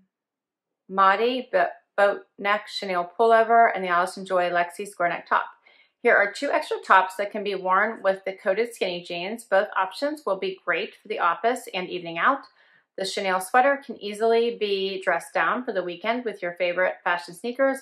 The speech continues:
I also love how the sweater looks when front tucked into the leopard skirt. So try it out and see what you think. All right, that's all my items.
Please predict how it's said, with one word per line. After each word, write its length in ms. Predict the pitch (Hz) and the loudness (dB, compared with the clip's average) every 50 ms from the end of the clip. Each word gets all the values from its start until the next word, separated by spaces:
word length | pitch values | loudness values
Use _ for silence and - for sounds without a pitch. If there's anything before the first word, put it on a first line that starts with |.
| - 202 | -6 -6
I 120 | 202 - | -4 -2
also 380 | 190 196 202 - - 226 220 214 | -2 -2 -2 -2 -4 -4 -2 0
love 360 | 196 185 180 185 190 185 - | 2 4 4 4 2 0 -2
how 140 | - 190 185 | -2 -2 -2
the 100 | 185 185 | -4 -6
sweater 420 | 185 - - 185 185 185 196 196 | -10 -8 -6 -4 -4 -2 -4 -4
looks 440 | 190 175 170 175 - - - - - _ _ _ _ _ _ _ _ | -4 -2 -2 -4 -4 -8 -16 -20 -20 _ _ _ _ _ _ _ _
when 480 | - 196 190 180 175 180 185 185 190 - - _ | -2 0 2 2 0 0 -4 -6 -8 -10 -4 _
front 280 | - 240 233 190 - - | 2 2 2 2 -2 -4
tucked 400 | - 180 185 226 - - _ - - | 0 0 0 0 -2 -8 _ -18 -12
into 280 | - 196 190 190 185 - | -8 -8 -8 -8 -10 -6
the 120 | 190 190 | -4 -2
leopard 400 | 185 180 185 185 - 185 175 170 | -2 -2 -2 -4 -6 -8 -8 -8
skirt. 580 | - - - - - 269 226 185 196 240 - - - _ _ _ _ _ | -12 -14 -6 0 2 4 6 6 4 2 -2 -8 -16 _ _ _ _ _
So 200 | - - 233 226 | -6 -4 -4 -4
try 360 | - - - 226 220 240 262 | -4 2 4 4 6 6 4
it 40 | 269 | 2
out 340 | 233 185 170 175 190 208 - - | 2 4 4 4 4 2 0 -4
and 140 | 196 190 190 | -10 -12 -12
see 280 | - - 185 175 175 180 | -10 -10 -8 -8 -8 -8
what 400 | 175 - 170 160 160 165 - 170 | -8 -6 -4 -4 -4 -6 -10 -12
you 100 | 165 165 | -12 -12
think. 440 | - - 156 - - - - - - - _ - - - - - - - | -10 -10 -10 -10 -10 -12 -16 -20 -20 -20 _ -14 -12 -12 -12 -12 -4 2
All 140 | 190 202 226 | 6 8 8
right, 380 | 262 277 240 190 - - - - _ _ | 8 8 6 4 0 -6 -16 -20 _ _
that's 240 | - 208 202 202 - | 2 2 2 4 2
all 80 | 190 190 | 2 2
my 240 | 190 185 185 196 226 | 2 0 0 0 0
items. 420 | 240 247 220 196 - - - | 0 -2 -6 -8 -12 -18 -20